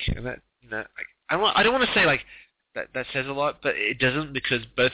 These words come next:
guys are good, but it says a <laughs> lot, you know what I mean? Uh, no main events were, like, you know,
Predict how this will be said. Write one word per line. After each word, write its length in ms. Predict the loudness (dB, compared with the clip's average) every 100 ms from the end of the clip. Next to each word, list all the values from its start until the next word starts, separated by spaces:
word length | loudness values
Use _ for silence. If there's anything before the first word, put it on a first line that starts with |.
| 0
guys 220 | 2 2 0
are 140 | -8 -6
good, 340 | -2 -2 -4 -10 _ _ _ _
but 240 | 4 4 0 -14 _ _ _ _ _
it 120 | -18 -10
says 120 | -10 -2
a 40 |
<laughs> 0 |
lot, 440 | 0 2 2 2 -2
you 100 | 0 4
know 100 | 6
what 100 | 6
I 200 | 6 4
mean? 140 | 2 -6 -10 -10 -10 -14 -4
Uh, 360 | 0 2 4 4
no 140 | 4 2
main 160 | 4
events 340 | 4 2 0 -4
were, 180 | -2
like, 240 | -2 -4 -4
you 80 | -6
know, 140 | -6